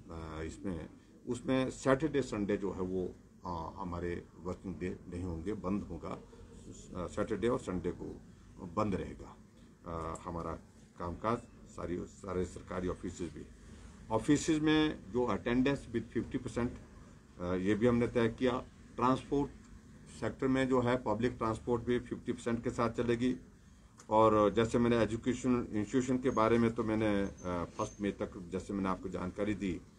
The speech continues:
अ, ये, अ, उसी तरह से वो रहेगी। और इसके बाद जो, जो रिलीजियस गैदरिंग्स हैं, जो पर्टिकुलरली ख़ास तौर से जो हमारे, अ,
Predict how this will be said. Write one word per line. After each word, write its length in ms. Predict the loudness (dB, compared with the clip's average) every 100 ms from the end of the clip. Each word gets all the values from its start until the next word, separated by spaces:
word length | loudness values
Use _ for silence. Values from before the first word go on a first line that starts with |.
| -20 -20 -20 -12
अ, 100 | -8 -6 -6 -6 -8 -10 -12 0
ये, 420 | 4 4 2 -2 -10 -20 -20 -16 -8
अ, 360 | -6 -6 -6 -10 -10 -10 -10
उसी 220 | -8 -8
तरह 200 | -4 -6
से 220 | -4 -4
वो 160 | -2 -2
रहेगी। 460 | -2 -4 -4 -8 -12 -18 -20 -20 -20 -20 -20 -20 -20 -20 -20 -20 -20 0
और 240 | 2 2 0
इसके 280 | -2 4 6
बाद 280 | 10 8 8
जो, 400 | 8 8 6 2 -16 -20 -2
जो 120 | 4
रिलीजियस 520 | 4 8 8 8 6 6
गैदरिंग्स 480 | 4 4 2 0 -2
हैं, 480 | -10 -10 -14 -14 -2
जो 120 | -2
पर्टिकुलरली 800 | -2 -8 -4 -2 0 2 2 0
ख़ास 360 | 0 0 -2 0
तौर 140 | -4
से 160 | -4 -6
जो 120 | -6
हमारे, 520 | -4 -2 0 0 -2 -8 -14
अ, 380 | -10 -8 -10